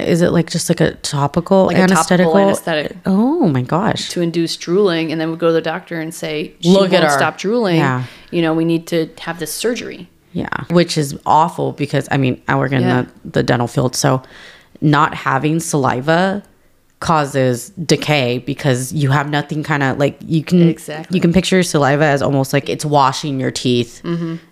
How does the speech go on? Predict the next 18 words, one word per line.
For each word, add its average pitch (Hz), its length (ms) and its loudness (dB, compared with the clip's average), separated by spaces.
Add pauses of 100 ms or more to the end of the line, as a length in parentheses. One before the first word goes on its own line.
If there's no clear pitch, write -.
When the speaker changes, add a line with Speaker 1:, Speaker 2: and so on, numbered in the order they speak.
Speaker 1:
As 135 160 2
gross 143 300 2
as 127 100 -6
it - 100 -8
sounds, 127 260 0
it's - 140 -2
kinda, 139 380 -2
it 151 120 -4
ta-, 160 260 0
it 151 100 2
removes 151 420 4
as 147 140 0
much 135 220 0
food 139 240 4
as 123 140 2
it 110 100 -6
can. 120 560 0
Speaker 2:
Sure. 127 240 -12